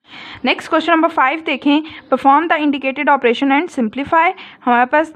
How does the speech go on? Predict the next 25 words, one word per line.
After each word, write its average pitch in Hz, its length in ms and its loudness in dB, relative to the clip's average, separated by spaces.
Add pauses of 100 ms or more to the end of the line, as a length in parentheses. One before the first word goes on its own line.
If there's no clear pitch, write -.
(100)
नीचे 240 300 2
different 269 300 0
expressions 285 500 -2
हैं, 285 80 0
उनको 269 220 -2
वही 269 220 2
हमने 240 220 2
lowest 226 320 4
form 226 240 4
में 226 100 0
convert 208 340 2
करना 214 200 -4
है 214 60 -6
या 214 100 -4 (160)
कह 208 160 0
लें 220 180 -4
simplify 185 560 -2
करना - 260 -10
है। - 60 -8 (680)
Part 247 320 2
one 277 200 0
से 311 140 -6
start 220 320 0
करते 269 260 -6
हैं, 320 200 -6